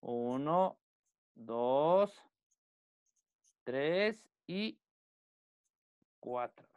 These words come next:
¿Ya? De ahí en adelante,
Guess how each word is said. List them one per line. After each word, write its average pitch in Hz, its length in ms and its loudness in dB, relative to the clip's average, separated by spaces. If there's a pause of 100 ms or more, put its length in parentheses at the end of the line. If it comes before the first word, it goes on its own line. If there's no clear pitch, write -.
(560)
¿Ya? 185 320 -6 (1600)
De 156 200 2
ahí 262 220 6
en 277 120 4
adelante, 254 800 6